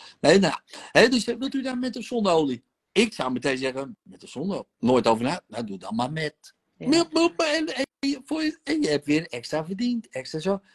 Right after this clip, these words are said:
Speaker 1: Dus dat is de tweede manier. En de derde manier is, nou, bestaande klanten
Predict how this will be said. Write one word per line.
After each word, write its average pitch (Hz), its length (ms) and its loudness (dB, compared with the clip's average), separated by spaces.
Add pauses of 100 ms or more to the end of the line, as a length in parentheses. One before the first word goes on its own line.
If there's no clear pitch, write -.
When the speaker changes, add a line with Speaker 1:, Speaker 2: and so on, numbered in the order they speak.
(100)
Speaker 1:
Dus 147 160 2
dat 196 160 8
is - 60 -12
de 120 120 -6
tweede 202 300 4
manier. 196 320 0
En 131 160 -6
de 127 120 -8
derde 160 280 2
manier 156 320 -2
is, 151 200 0 (420)
nou, - 180 -8
bestaande 165 520 0
klanten 120 500 -2